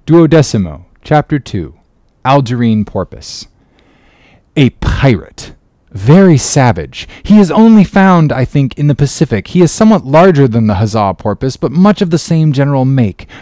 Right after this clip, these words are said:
Provoke him, and he will buckle to a shark. I have lowered for him many times, but never yet saw him captured. Book three, Duodecimo,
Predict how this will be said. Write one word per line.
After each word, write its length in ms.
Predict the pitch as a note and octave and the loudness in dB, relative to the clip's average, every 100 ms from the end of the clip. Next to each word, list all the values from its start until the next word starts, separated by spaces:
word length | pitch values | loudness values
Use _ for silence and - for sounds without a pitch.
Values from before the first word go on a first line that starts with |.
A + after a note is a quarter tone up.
| - | -2
Provoke 400 | D3 D3+ G3+ - | 0 2 0 0
him, 220 | A#2 G#2 | -2 0
and 100 | A#2 | -2
he 80 | C3+ | -2
will 140 | B2+ | -4
buckle 460 | F#2+ - E3 G#2+ G2 | -4 -4 -4 -6 -12
to 200 | - A#2+ | -8 -8
a 40 | |
shark. 440 | - E3 G#2 - - - - - | -6 -4 -4 -6 -20 -20 -18 0
I 120 | G3 | 2
have 140 | G#3+ | 2
lowered 440 | E3 F#3+ G3+ F#3 C3+ | 2 2 4 4 2
for 180 | D#3 | 0
him 160 | C3+ C#3 | 2 2
many 220 | C#3+ C#3 | 0 0
times, 480 | A#2+ - D3 G#2+ G2+ | -4 -4 -2 -2 -4
but 160 | A#2+ C#3 | -8 -6
never 260 | C#3+ D#3 | -4 -2
yet 340 | C#3+ C#3 - - | -2 -2 -4 -8
saw 280 | - F#2+ | -10 -8
him 180 | F2 G2 | -6 -8
captured. 580 | G2 A#2 B2 - - _ _ _ _ _ _ _ _ _ _ _ _ _ _ _ _ | -8 -10 -12 -14 -20 _ _ _ _ _ _ _ _ _ _ _ _ _ _ _ _
Book 280 | C3 D3 - | -2 -2 -4
three, 400 | - B2 E2 - _ _ _ _ - | -8 -8 -8 -12 _ _ _ _ -10
Duodecimo, 880 | A#2 F#3 F3 C#3 A2 A2+ G2 F#2 | 0 2 4 2 0 -2 -2 -4